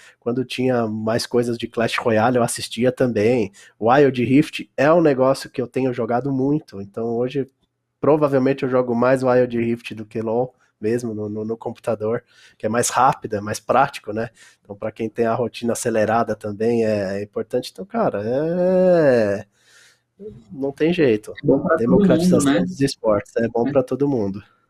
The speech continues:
Speaker 2: Legal. E, Carlos, fala um pouquinho do, do futuro, assim, a sua visão hoje pra C N B.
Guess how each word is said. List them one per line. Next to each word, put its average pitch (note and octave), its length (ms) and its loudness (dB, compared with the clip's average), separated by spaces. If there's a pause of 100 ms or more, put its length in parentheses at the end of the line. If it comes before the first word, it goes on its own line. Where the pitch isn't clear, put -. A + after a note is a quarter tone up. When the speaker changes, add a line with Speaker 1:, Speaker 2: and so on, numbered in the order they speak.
(600)
Speaker 2:
Legal. D#3 640 0
E, G#3 80 -2
Carlos, A#3 360 0
fala B3 180 2
um D#4 80 -2
pouquinho C4+ 400 2
do, A3+ 340 2
do F#3+ 140 2
futuro, F#3+ 560 0
assim, G3 540 0
a D3 160 2
sua F3 180 0
visão E3+ 460 -2
hoje F3+ 240 2
pra E3+ 180 -2
C D#3+ 200 -4
N D#3+ 200 0
B. E3+ 520 2